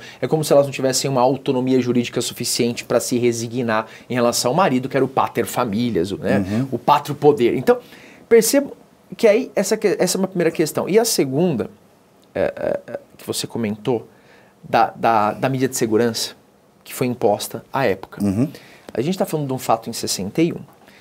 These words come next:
Speaker 1: O Código Penal vigente, veja, o Código Penal é de mil novecentos e quarenta, mas a parte geral do nosso código foi alterada em mil novecentos e oitenta e quatro, junto com a Lei de Execução Penal.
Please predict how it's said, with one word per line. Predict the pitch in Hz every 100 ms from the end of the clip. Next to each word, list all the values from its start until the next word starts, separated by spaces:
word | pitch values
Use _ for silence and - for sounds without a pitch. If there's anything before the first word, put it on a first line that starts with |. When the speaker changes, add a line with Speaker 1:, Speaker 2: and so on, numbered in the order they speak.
| _ -
Speaker 1:
O |
Código | - 202 262 220 190
Penal | 165 143 120 123
vigente, | 107 104 120 151 143 - - _ -
veja, | 156 - -
o |
Código | - 185 185
Penal | - 135 123
é |
de | 120
mil |
novecentos | 117 123 113
e |
quarenta, | 110 110 98 127 127
mas | 113 120
a | 135
parte | 202 214 - 185
geral | 143 190 147 147 170
do | 120
nosso | 113 117 -
código | - 117 135 117 110 104 - -
foi | - - 147
alterada | 151 151 127 143 139
em |
mil | 135 151
novecentos | 156 - 147
e | 143
oitenta | 143 143 160
e |
quatro, | - 101 - - - - -
junto | 180 180 311 403 370
com | -
a | 247
Lei | 226
de | 226
Execução | 214 214 220
Penal. | 214 214 95